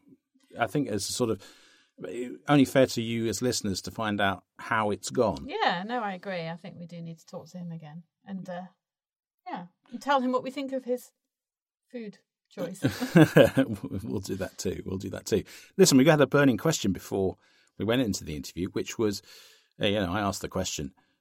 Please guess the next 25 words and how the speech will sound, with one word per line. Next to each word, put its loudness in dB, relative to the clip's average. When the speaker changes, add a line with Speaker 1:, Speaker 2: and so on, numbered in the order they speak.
Speaker 1:
uh, -8
the -4
new 0
Speaker 2:
Oh, 2
about 0
the -8
Miss -8
Marple. -4
Speaker 1:
Miss 4
Marple 0
stories, -2
uh, -8
you -16
know, -18
set -2
up -4
by, -2
um, -10
Speaker 2:
HarperCollins. -8
Speaker 1:
Ag-, -4
Ag-, -2
Agatha -4
Christie -4
Limited -4
and, -10